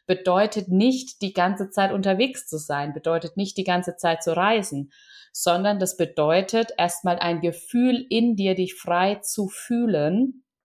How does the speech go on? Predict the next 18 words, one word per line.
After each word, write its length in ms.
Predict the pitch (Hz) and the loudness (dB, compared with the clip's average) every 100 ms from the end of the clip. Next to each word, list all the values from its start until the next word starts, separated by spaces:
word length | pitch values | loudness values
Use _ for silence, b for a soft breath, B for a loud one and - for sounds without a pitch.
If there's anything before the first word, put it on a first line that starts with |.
| _ _ _ - | _ _ _ 0
und 300 | 208 240 254 | 2 4 2
dann 140 | 175 | 2
am 120 | 175 | 2
Ende 520 | 185 185 202 220 233 233 B B 202 | 2 2 2 4 2 0 B B -2
dir 180 | 190 | 2
auch 140 | 190 196 | 2 0
vielleicht 340 | - 190 190 | 0 2 2
an 140 | 185 165 | 0 0
dem 220 | 180 185 | 0 0
Ort, 360 | - 190 190 170 | 2 2 0 -4
wo 120 | 180 | -4
du 100 | 170 | -2
gerade 320 | 170 156 151 | 0 0 0
bist, 600 | 143 247 254 - - - _ _ _ - | 2 2 2 -4 -10 -20 _ _ _ 0
diese 280 | 185 170 165 | 0 2 -4
Freiheit 1120 | - - 147 147 180 202 202 208 220 214 - - | -6 -4 0 2 2 2 2 4 2 -2 -18 -8
zu 180 | - 220 | -2 0
erschaffen 760 | 196 - 233 - - 143 139 | 2 0 0 -6 -6 -8 -8